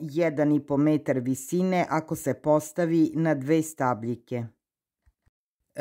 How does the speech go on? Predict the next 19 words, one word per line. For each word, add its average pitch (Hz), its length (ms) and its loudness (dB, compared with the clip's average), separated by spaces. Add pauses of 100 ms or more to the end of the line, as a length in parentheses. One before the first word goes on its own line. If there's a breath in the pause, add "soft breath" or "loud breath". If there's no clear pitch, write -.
(140)
Sorta 185 520 0
Nadija 165 680 0
ima 160 280 0
tanju 170 480 -2
kožu 165 560 0
i 180 160 -2
finije 160 500 0
meso. 117 580 -2 (1120)
Ova 156 340 4
sorta 190 500 0
patliđana 185 1000 0
stiže 175 460 -2
otprilike 170 840 0
za 151 240 -2
šezdeset 156 800 -2
sedam 139 480 4
dana 147 480 2
od 120 140 -8
sadnje, 165 600 -2